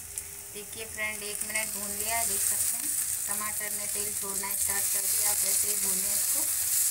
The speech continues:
अब इसमें हम मसाले डालेंगे। पहले फ्लेम को कम कर लें, वरना आपके मसाले या टमाटर जल जाएगा। तो आप फिर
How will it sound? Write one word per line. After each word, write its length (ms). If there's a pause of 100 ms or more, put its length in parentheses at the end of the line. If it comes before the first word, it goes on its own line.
(360)
अब 80
इसमें 200
हम 220
मसाले 420
डालेंगे। 440 (2750)
पहले 220
फ्लेम 340
को 100
कम 300
कर 140
लें, 160
वरना 280
आपके 280
मसाले 460
या 120
टमाटर 460
जल 240
जाएगा। 340 (640)
तो 60
आप 140
फिर 1080